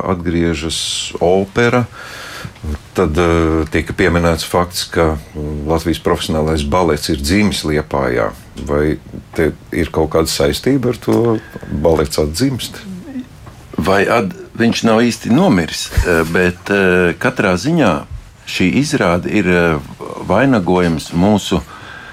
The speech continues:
Speaker 2: tādai pasākumu virknē, kas būs tajā pašā dienā, divdesmit pirmajā oktobrī, ar ko mēs svinēsim Liepājas baleta simtgadi, profesionālā baleta. Jo,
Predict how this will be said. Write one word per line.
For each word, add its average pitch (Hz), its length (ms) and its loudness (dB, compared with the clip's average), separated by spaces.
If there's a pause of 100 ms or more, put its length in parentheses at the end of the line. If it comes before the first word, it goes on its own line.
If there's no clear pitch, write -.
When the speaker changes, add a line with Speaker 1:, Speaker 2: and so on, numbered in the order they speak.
(140)
Speaker 2:
tādai 85 300 0
pasākumu 78 640 0
virknē, 92 480 0
kas 73 160 -2
būs 73 240 -4
tajā 69 260 0
pašā 69 360 -2
dienā, 90 440 2
divdesmit 73 280 -6 (100)
pirmajā 76 580 0
oktobrī, 98 640 0 (480)
ar 82 100 0
ko 120 140 -2
mēs 107 280 2
svinēsim 101 460 2
Liepājas 90 460 0
baleta 87 420 0
simtgadi, 76 640 -2
profesionālā 55 640 -4
baleta. 113 400 -2 (1040)
Jo, 82 180 2